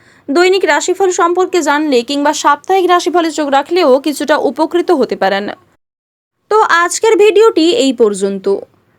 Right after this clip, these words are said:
ভিডিওটি ভালো লাগলে লাইক করবেন, আপনজনদের সঙ্গে শেয়ার করবেন। চ্যানেলে নতুন হয়ে থাকলে সাবস্ক্রাইব করে পাশে থাকা বেল আইকন ক্লিক করে রাখুন। কোনো বিষয়ে কোনো প্রশ্ন কিংবা কোনো বিষয়ে জানার থাকলে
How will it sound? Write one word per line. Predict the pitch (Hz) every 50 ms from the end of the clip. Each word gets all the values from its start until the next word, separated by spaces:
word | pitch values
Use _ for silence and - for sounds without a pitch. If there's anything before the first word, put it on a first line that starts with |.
| _ -
ভিডিওটি | 277 269 320 349 339 285 349 381 392 370 359
ভালো | 302 359 311 302 311
লাগলে | 311 302 294 294 311 311
লাইক | 302 294 277 277 294 277 - -
করবেন, | 349 349 - 311 359 370 370 370 - _ _ _ _ - - 277 320
আপনজনদের | 330 349 415 440 440 440 453 440 415 415 440 -
সঙ্গে | - - 415 349 285 233 240 277 302
শেয়ার | - - 277 233 226 226
করবেন। | 202 190 196 190 208 208 208 - - _ _ _ _ _ _ _ _ _ -
চ্যানেলে | 349 339 339 359 381 359 392
নতুন | 359 339 339 370 392 415
হয়ে | 415 415 440 440 427
থাকলে | - 440 427 403 339 277 294 330
সাবস্ক্রাইব | 311 - 320 320 320 - - - 392 392 427 427 -
করে | - 392 392 392 392
পাশে | 392 - 302 285 294 - 330 294
থাকা | - 311 294 - 302 302 269
বেল | 240 277 277 294 311
আইকন | 330 339 349 339 370 370 359
ক্লিক | - 262 220 196 196
করে | - 208 196 190
রাখুন। | 190 185 196 - - 240 220 208 - - - _ _ _ _ _ _ _ _ _ _
কোনো | 392 392 403 427
বিষয়ে | 320 359 359 370 - 440 427 349 285 294
কোনো | 277 311 302 302
প্রশ্ন | 277 - 311 320 320 - - 403 415
কিংবা | 381 392 359 330 330 339
কোনো | 330 302 277 285 262
বিষয়ে | 277 269 269 - 294 277 285 277
জানার | 233 269 269 294 320 330
থাকলে | 370 381 370 - 285 220